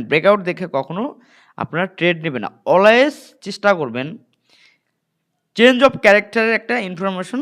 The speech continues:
দেখার জন্য। আমি যদি এখানে আসি, দেখেন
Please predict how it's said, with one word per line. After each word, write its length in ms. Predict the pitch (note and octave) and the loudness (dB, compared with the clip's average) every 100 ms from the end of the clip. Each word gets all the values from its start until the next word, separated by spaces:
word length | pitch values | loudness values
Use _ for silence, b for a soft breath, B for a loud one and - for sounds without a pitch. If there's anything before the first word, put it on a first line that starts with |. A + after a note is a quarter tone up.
| D#4+ _ _ _ _ _ _ - | -8 _ _ _ _ _ _ -16
দেখার 380 | C3 C3+ D3 B2 | -6 -6 -6 -10
জন্য। 220 | A#2 F#2+ G2 _ _ _ _ _ _ _ _ _ - _ b b _ _ | -12 -18 -20 _ _ _ _ _ _ _ _ _ -20 _ b b _ _
আমি 80 | D3+ D3 | -14 -10
যদি 120 | D3+ | -8
এখানে 200 | D3+ D#3+ C#3+ | -6 -4 -4
আসি, 240 | C3+ C#3 E3 _ _ _ _ _ _ _ _ _ _ _ | -6 -10 -12 _ _ _ _ _ _ _ _ _ _ _
দেখেন 300 | - C3+ D#3+ | -12 -8 -6